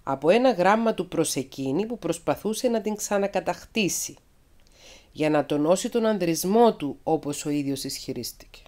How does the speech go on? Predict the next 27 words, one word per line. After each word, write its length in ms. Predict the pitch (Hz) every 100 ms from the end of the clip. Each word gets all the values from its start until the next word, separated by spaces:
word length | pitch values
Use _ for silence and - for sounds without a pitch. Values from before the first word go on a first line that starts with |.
| -
Ωραία 400 | 135 143 196 214
πράγματα. 520 | - 196 175 113 - - _ _ - - - - - -
Είσαι 300 | 185 208 196
παντρεμένη 640 | 175 160 156 160 190 185
σαράντα 360 | 175 151 147 139
πέντε 260 | 170 170
χρόνια, 640 | - - 226 320 349 370 349 - _ -
όχι, 180 | 185 -
πόσο 220 | 196 190
ήσουνα 340 | 139 151 131 123
τότε, 280 | 185 214
τώρα 180 | 208 185
είσαι 180 | 180 180
σαράντα, 420 | 170 147 135 143 180 226 196 175 220 254 285 277 - - - -
είσαι 340 | - 220 233 202
παντρεμένη 480 | 180 170 175 214 175
τριάντα 320 | 165 156 151
πέντε 220 | 196 175
χρόνια 560 | 170 - 240 330 359 339
και 160 | 254
μαθαίνεις 600 | 220 185 - 320 339 302
ότι 160 | 285 277
πέντε 420 | - 349 359 349
χρόνια 280 | 285 285 285
μετά 160 | 269 254
που 60 |
παντρευτήκατε, 840 | 247 240 226 - 285 302 302 330